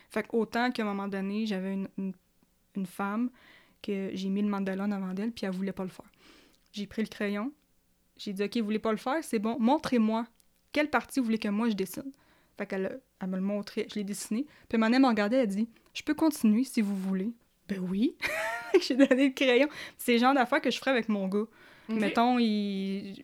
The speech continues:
Speaker 1: moi, je veux faire du mandala, plus ça lui tente pas, ben regarde, dis-moi qu'est-ce que tu veux que je dessine, moi, je vais le faire. Puis à un moment donné,
Speaker 2: À
Speaker 1: il
Speaker 2: force
Speaker 1: veut
Speaker 2: de
Speaker 1: le
Speaker 2: te
Speaker 1: faire.
Speaker 2: regarder, ben, il
Speaker 1: Il
Speaker 2: veut
Speaker 1: veut
Speaker 2: le
Speaker 1: le faire.
Speaker 2: faire parce qu'il trouve le temps long d'être
Speaker 1: Oui,
Speaker 2: juste là à
Speaker 1: c'est
Speaker 2: te
Speaker 1: ça.
Speaker 2: regarder. <laughs>
Speaker 1: C'est long, de m'amener juste pointer, là. Fait qu'ils veulent le faire.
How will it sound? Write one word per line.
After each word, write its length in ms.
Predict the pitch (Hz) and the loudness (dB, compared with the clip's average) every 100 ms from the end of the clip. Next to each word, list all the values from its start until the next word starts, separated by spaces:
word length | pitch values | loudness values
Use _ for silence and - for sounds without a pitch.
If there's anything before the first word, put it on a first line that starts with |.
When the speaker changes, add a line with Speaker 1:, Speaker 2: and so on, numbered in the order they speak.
| 202 | 0
Speaker 1:
moi, 240 | 214 294 | 4 4
je 100 | 208 | 4
veux 80 | 220 | 0
faire 200 | 226 220 | 0 2
du 80 | 208 | 2
mandala, 400 | 208 202 202 269 | 2 2 2 0
plus 180 | - | -2
ça 140 | 233 214 | -2 -2
lui 60 | |
tente 240 | 214 208 180 | 0 -2 0
pas, 140 | 226 302 | 0 0
ben 120 | 202 | 0
regarde, 260 | 196 214 196 | 0 0 2
dis-moi 200 | 233 339 | 0 2
qu'est-ce 200 | 302 - | -2 -4
que 80 | 233 | -6
tu 180 | - | -4
veux 60 | 226 | -6
que 160 | 233 214 | 0 0
je 60 | |
dessine, 320 | 196 190 269 320 | 0 -2 0 4
moi, 160 | 269 | 4
je 80 | 240 | 4
vais 60 | 208 | 0
le 60 | |
faire. 200 | 185 208 - - - | -4 -8 -10 -16 -12
Puis 80 | - | -4
à 20 | |
un 40 | 202 | -2
moment 100 | 202 | 0
donné, 180 | 208 | 4
Speaker 2:
À 40 | 277 | 4
Speaker 1:
il 100 | 220 | 4
Speaker 2:
force 120 | 202 | 6
Speaker 1:
veut 80 | 240 | 8
Speaker 2:
de 20 | |
Speaker 1:
le 40 | 254 | 8
Speaker 2:
te 40 | |
Speaker 1:
faire. 120 | 214 208 | 6 6
Speaker 2:
regarder, 500 | 208 180 175 214 208 | 6 4 0 -2 -2
ben, 220 | 170 160 | -4 -6
il 320 | 156 127 170 | -6 -6 0
Speaker 1:
Il 80 | 233 | 6
Speaker 2:
veut 60 | 277 | 6
Speaker 1:
veut 40 | |
Speaker 2:
le 40 | 254 | 6
Speaker 1:
le 60 | |
faire. 120 | 185 208 | 6 4
Speaker 2:
faire 120 | 220 | 2
parce 160 | 208 - | -4 -8
qu'il 80 | |
trouve 220 | - 269 226 | -4 0 2
le 100 | 214 | 2
temps 220 | 226 175 | 2 2
long 160 | 175 | 0
d'être 140 | 202 226 | 2 6
Speaker 1:
Oui, 80 | 247 | 8
Speaker 2:
juste 220 | 247 247 | 8 6
là 80 | 233 | 6
à 20 | |
Speaker 1:
c'est 140 | 214 | 8
Speaker 2:
te 60 | 240 | 8
Speaker 1:
ça. 100 | 240 | 8
Speaker 2:
regarder. 420 | 285 247 - 440 | 8 4 6 6
<laughs> 100 | - | 8
Speaker 1:
C'est 140 | 240 | 8
long, 140 | 254 277 | 10 12
de 40 | |
m'amener 320 | 302 247 277 | 12 10 8
juste 180 | 262 262 | 6 4
pointer, 440 | - 240 220 262 403 381 | 2 2 4 4 4 2
là. 100 | 381 - - - | -2 -4 -14 -2
Fait 100 | 220 | -2
qu'ils 160 | 214 202 | 0 0
veulent 220 | 226 285 | 2 2
le 100 | 220 | 0
faire. 220 | - - | 0 -4